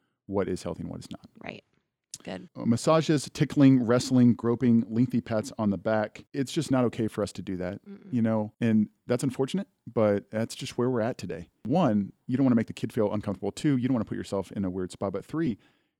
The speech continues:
Speaker 1: how does that look towards others?
Speaker 2: Right. If
Speaker 1: Right?
Speaker 2: someone walks, if someone walks past you and you're giving a kid a massage, I have some questions.
Speaker 1: Yeah.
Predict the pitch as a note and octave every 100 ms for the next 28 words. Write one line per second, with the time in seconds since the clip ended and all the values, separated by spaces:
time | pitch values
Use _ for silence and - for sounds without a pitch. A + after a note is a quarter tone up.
0 | _ _ - C#3+ D#3 C#3+ C3 A2 A2 -
1 | - G2+ - F#2+ F2 E2+ - - - -
2 | _ - - - A#3+ C#4 C4 F#3 F#3 -
3 | - - - _ _ _ - G3+ C4 C4+
4 | C4+ F#3 G3 - - F#3 - A3+ A3+ A#3
5 | F#3+ F3+ F3 F3+ F#3 F#3 F#3 F#3+ F#3 -
6 | B2+ F2+ G3+ - _ _ _ _ _ _
7 | _ _ G3 F#3 G#3+ F#3 - - - A3
8 | F#2